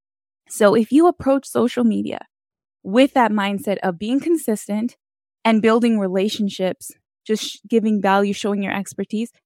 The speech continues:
you're gonna go a lot farther than people who are just promoting and selling and they're not catching any fish, right, with that strategy. So let's go and dive in, and I'm gonna show you <laughs> my content creation process.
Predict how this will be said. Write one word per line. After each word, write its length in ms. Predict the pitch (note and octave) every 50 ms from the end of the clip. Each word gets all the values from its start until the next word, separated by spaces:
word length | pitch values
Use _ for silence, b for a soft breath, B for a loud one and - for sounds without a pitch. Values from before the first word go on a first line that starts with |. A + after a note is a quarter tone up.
| _ _ _ _ _
you're 180 | G#3+ A#3 A#3+ C#4
gonna 220 | D4 D#4 D#4+ C#4+
go 260 | A#3 A#3+ A#3 A#3 A#3+ A3+
a 60 | G#3+
lot 300 | G#3 G3+ F#3 - F#3+ - _ _
farther 560 | C#4+ D#4+ F#4+ F4+ A3+ G#3+ F#3 F#3+ F#3 G#3+ A#3+ - _ _ _ _ _ _ _ _ _
than 220 | A3+ A3+ A3+ A3
people 300 | A#3 A#3 A3+ - B3 A#3+
who 160 | A#3+ A#3+ A#3
are 120 | A3 G#3+ G3+
just 280 | G3 A3 G#3+ - _
promoting 600 | - A3+ G3+ G3+ G#3 G#3+ A3 G#3+ A3 A3 G#3+ G#3
and 280 | G3 G3 F#3+ F#3 F#3 -
selling 600 | - - C#4 D#4+ E4+ C#4+ C4 A#3 A3+ A3 A#3 A#3+ - _ _ _ _ _ _ -
and 100 | A#3+ A#3+
they're 80 | A#3+
not 200 | A#3 A#3 A3 G#3
catching 360 | - - A#3+ A#3 - A3+ G#3+ G#3
any 160 | G3+ F#3+ F#3
fish, 380 | - G3+ - - F#3 - - _ - -
right, 220 | G3+ G3 G3 - -
with 160 | G#3+ G#3 - -
that 200 | F#3+ F#3+ - -
strategy. 540 | - G3 F3+ F#3+ G#3 G#3 - - - G3+ - _ _ _ _ _ _
So 440 | - - C#4+ B3+ A#3+ A#3+ A#3+ A#3+ A3+ B B _ -
let's 320 | A#3 C4+ - - - -
go 300 | - B3+ B3 B3+ C4 -
and 180 | A#3 A3 G#3 F#3
dive 300 | F#3+ F#3 G#3 A#3 G#3+ G3
in, 260 | F#3+ F3+ E3+ F3 -
and 120 | - F#3+
I'm 120 | F#3+ G3 G#3+
gonna 160 | A3+ B3 B3+
show 240 | - - - G#3+ G#3+
you 220 | G#3 G3 G3 G3+
<laughs> 0 |
my 260 | G#3 A3 G3+ A3+ B3+
content 420 | - - G3+ G3 G#3+ - A3 G#3+ -
creation 440 | A3+ G3+ F#3 F#3+ - - F3 G3+
process. 600 | A3+ - - G3 - - - - - - - -